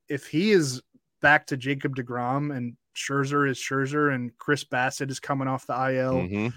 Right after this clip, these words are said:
Speaker 1: on Friday. Uh, David Peterson has been a great fill. Like, they've got everything you need. I, what is their, uh, what are they at right now? They're at plus seven hundred.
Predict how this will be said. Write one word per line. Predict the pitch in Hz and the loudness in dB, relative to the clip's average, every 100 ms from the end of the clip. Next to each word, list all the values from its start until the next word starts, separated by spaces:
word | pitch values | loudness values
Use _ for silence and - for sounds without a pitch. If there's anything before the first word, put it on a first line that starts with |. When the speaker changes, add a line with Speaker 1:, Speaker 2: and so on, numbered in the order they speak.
| - - | -10 -8
Speaker 1:
on | 139 131 | -8 -6
Friday. | - 139 139 143 143 143 139 _ _ _ _ - | -2 2 2 2 2 0 -6 _ _ _ _ -14
Uh, | 127 123 120 - - | -10 -8 -10 -12 0
David | 147 139 131 | 0 0 0
Peterson | 147 143 143 160 147 | 2 4 4 2 0
has | 127 | 0
been | 139 | -2
a | 131 | 0
great | 127 143 | 0 -2
fill. | 139 147 143 | -2 -2 0
Like, | 143 123 | -2 4
they've | 151 147 | 4 6
got | 139 131 120 - | 6 4 2 0
everything | 143 135 131 - 131 131 127 123 - _ _ | 0 0 -2 -4 -4 -2 -4 -6 -14 _ _
you | 139 131 | -6 -4
need. | 127 123 120 | -2 -2 -2
I, | 131 - _ | -2 -4 _
what | 156 170 | -2 0
is | 185 165 | 0 0
their, | 156 143 | 2 4
uh, | 135 127 123 123 - | 2 2 -2 -6 -10
what | 147 | -6
are | 135 | -4
they | 127 | -4
at | 123 | -4
right | 127 | -6
now? | 127 - | -6 4
They're | 160 | 6
at | 160 | 6
plus | - 170 - | 4 2 4
seven | - 170 156 | 6 6 6
hundred. | 135 147 143 143 | 4 4 4 4